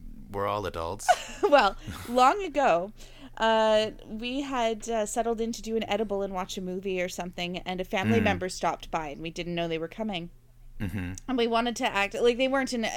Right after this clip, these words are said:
Speaker 2: we weren't trying to hide it. It wasn't a sitcom episode, but we wanted to be
Speaker 1: <laughs>
Speaker 2: chill. So I was like, "What's something chill?" And I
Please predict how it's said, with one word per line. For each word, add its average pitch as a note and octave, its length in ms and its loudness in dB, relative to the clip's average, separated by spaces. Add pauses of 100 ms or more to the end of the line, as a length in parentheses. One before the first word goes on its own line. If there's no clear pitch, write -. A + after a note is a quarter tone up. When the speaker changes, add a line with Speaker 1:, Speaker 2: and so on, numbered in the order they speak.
(100)
Speaker 2:
we A#3 100 2
weren't A#3 200 -2
trying A3+ 180 0
to F3 60 0
hide F#3+ 320 6
it. F3 100 4
It F3 100 2
wasn't G3+ 240 0
a F#3 40 -4
sitcom F#3 420 -2
episode, F3 440 -4
but F3+ 160 0 (280)
we A3+ 80 0
wanted A3+ 300 4
to A#3+ 100 4
be G#3+ 120 0
Speaker 1:
<laughs> - 100 -6
Speaker 2:
chill. D4 200 4
So G#3 180 2
I - 20 6
was G3+ 120 2
like, G3+ 140 0
"What's - 200 2
something F#3+ 280 -6
chill?" F#3+ 420 0
And F#3 220 -4
I F3+ 280 -2